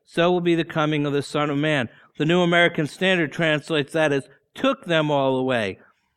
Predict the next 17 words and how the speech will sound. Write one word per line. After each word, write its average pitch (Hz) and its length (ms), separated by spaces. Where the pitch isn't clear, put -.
I 160 80
looked 220 240
up 180 140
the 180 100
Hebrew, 190 380
and 156 100
it's 147 160
not 208 240
decisive 170 720
because 156 340
the 151 100
exact 165 420
translation 147 680
depends 131 420
on 131 160
the 135 80
context. 139 840